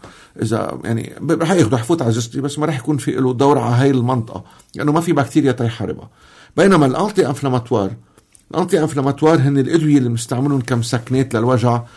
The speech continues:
بيوطوا الحرارة عند الأولاد، مثل الأدفيل، البروفين، الإرتال، البروكسين، كل هالأدوية ال-، ال-، المستعملة بشكل يومي.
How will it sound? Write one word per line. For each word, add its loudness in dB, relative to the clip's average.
بيوطوا 0
الحرارة 2
عند 2
الأولاد، 2
مثل -4
الأدفيل، -4
البروفين، -4
الإرتال، -6
البروكسين، -4
كل 4
هالأدوية 2
ال-، -4
ال-، -2
المستعملة -2
بشكل -4
يومي. 2